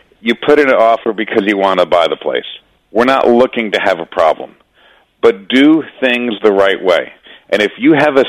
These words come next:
seller who's pressuring you and saying, "Skip the inspection," or if you feel financially uncomfortable, "Skip the mortgage contingency, don't do this, don't do that," you need to draw your red lines and say, "Look,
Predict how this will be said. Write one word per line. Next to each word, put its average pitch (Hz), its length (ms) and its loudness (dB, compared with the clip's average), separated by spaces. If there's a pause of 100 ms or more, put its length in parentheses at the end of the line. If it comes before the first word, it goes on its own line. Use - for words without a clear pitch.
seller 117 260 2
who's 104 340 -8
pressuring 127 580 -2
you 143 220 0 (480)
and 101 260 -2
saying, 113 340 0 (320)
"Skip 147 300 0
the 139 140 2
inspection," 110 880 -2 (240)
or 110 240 2
if - 80 -8
you 127 220 0 (100)
feel 127 220 4 (100)
financially 113 520 -2
uncomfortable, 104 540 -2 (120)
"Skip - 260 0
the 127 80 2
mortgage 117 440 0
contingency, 98 680 -2
don't 120 320 -2
do 123 160 2
this, 101 200 4 (120)
don't 104 200 -2
do 98 120 0
that," 104 260 -2 (800)
you 123 240 0
need 156 220 2
to 135 100 -2
draw 113 280 2
your 107 180 2
red 110 180 2
lines 107 320 0
and 98 180 -12
say, 101 120 2
"Look, 117 300 2